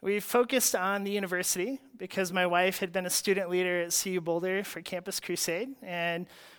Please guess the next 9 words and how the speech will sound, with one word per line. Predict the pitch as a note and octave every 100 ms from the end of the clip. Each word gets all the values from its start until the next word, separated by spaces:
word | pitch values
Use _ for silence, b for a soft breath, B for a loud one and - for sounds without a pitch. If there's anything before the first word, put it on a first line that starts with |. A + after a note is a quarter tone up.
| B
we | F3
like | A#3 C4 B3
university | C4 B3+ C4 - B3
students. | - D4+ G3+ D#3
So, | - - F#3+ F#3 F#3 F#3 B B B B
um, | G3 F#3+ F3+ F3 E3+ - _ -
we | G3
kind | A3 A3 G#3+
of | G#3 G3